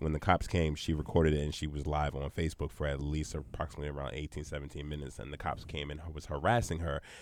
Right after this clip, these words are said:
asking her, um, "Do you go here? I need to see your I D." And she was like, "Well, why do you need to know my name? Why do you need to know my name?" Um, she's like, "Yes, I go here. Why do you need to have my I D?" And she, what she did was she actually opened up the door to her apartment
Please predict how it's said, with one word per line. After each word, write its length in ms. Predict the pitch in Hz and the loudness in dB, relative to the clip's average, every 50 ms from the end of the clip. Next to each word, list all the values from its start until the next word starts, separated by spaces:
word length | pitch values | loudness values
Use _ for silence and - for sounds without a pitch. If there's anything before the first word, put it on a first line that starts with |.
| - - - | -16 -4 2
asking 360 | - 87 80 73 - 82 82 | 4 4 4 4 2 2 4
her, 420 | 78 82 82 78 76 73 71 67 - - - - - - 78 | 6 8 8 8 8 8 6 4 0 -6 -12 -14 -10 -4 0
um, 240 | 78 80 78 78 | 2 4 4 4
"Do 100 | 78 80 | 4 2
you 160 | 87 87 87 82 | 4 4 4 6
go 240 | 78 104 117 113 | 8 10 10 10
here? 160 | 107 92 78 71 | 8 6 2 2
I 60 | 76 | 0
need 120 | 78 76 | 0 0
to 60 | - | -2
see 100 | - 82 | 0 0
your 160 | 80 76 71 71 | 2 2 4 4
I 120 | 71 69 | 2 4
D." 280 | 67 - 107 95 73 71 | 6 6 8 8 6 4
And 80 | 76 - | 2 2
she 200 | - - 85 82 | 4 4 4 4
was 160 | 80 80 76 | 4 2 4
like, 320 | 80 78 76 76 71 - | 4 4 4 4 4 6
"Well, 200 | 87 82 80 78 | 8 8 8 8
why 200 | 80 87 87 92 | 8 8 6 6
do 80 | 85 90 | 6 6
you 40 | 90 | 6
need 180 | 90 85 78 | 6 4 4
to 100 | - - | 4 2
know 100 | 78 76 | 2 2
my 160 | 73 71 71 | 2 0 0
name? 380 | 73 76 82 90 78 71 69 71 | 0 0 0 0 0 -2 -4 -4
Why 120 | 78 76 | -4 -4
do 100 | 73 76 | -2 0
you 40 | 73 73 | 0 0
need 140 | 73 71 - | 0 -2 -2
to 60 | - | -4
know 140 | 78 71 71 | -4 -4 -2
my 160 | 71 71 69 | -2 -2 0
name?" 300 | 71 80 98 95 76 67 65 - - - - - - | 2 4 4 4 4 2 -4 -8 -12 -14 -14 -2 4
Um, 180 | 80 82 80 | 6 6 6
she's 140 | 73 85 85 85 | 8 6 6 6
like, 180 | 82 78 76 | 6 6 10
"Yes, 220 | 98 113 123 - - | 10 10 10 8 6
I 120 | 85 87 | 0 0
go 180 | 76 80 78 76 | 2 2 4 4
here. 300 | 78 78 69 65 64 - - - - - | 4 2 0 0 -4 -6 -10 -14 -10 -2
Why 140 | - 82 82 | 2 4 6
do 60 | 82 | 6
you 60 | 82 | 6
need 180 | 82 82 76 - | 6 4 4 4
to 80 | 82 | 4
have 140 | 80 80 73 | 4 4 4
my 200 | 73 71 69 69 | 4 2 2 2
I 60 | 71 | 2
D?" 220 | 73 73 98 98 80 | 6 8 10 10 10
And 100 | 76 - | 8 6
she, 120 | - 87 | 6 6
what 180 | 85 85 87 - | 8 8 8 8
she 100 | - 92 | 6 4
did 180 | 85 80 95 104 | 8 12 12 12
was 220 | 95 90 82 - | 12 10 6 4
she 140 | - 90 85 | 4 4 4
actually 280 | 80 80 80 - 85 - | 4 4 4 2 2 2
opened 340 | - 82 80 - 92 85 85 | 2 4 6 6 8 8 8
up 160 | 85 82 85 | 6 6 6
the 160 | 87 87 85 82 | 8 8 8 8
door 280 | 78 80 85 80 82 | 10 10 10 10 10
to 160 | - 85 82 | 8 4 4
her 180 | 87 85 78 87 | 4 6 6 6
apartment 160 | 87 - - | 4 6 6